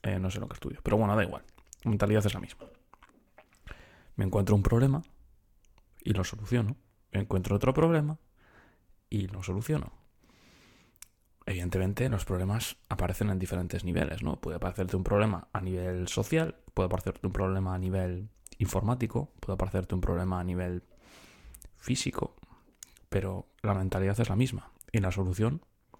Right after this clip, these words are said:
también. Enfrentarte a él,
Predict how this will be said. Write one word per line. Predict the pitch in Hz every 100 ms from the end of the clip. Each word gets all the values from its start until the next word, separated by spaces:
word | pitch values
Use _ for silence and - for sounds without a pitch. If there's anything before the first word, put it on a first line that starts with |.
| - - -
también. | 202 185 - - - _ _ _ _ _ _ _ _ - - -
Enfrentarte | 101 87 90 87 92 110
a | 135
él, | 170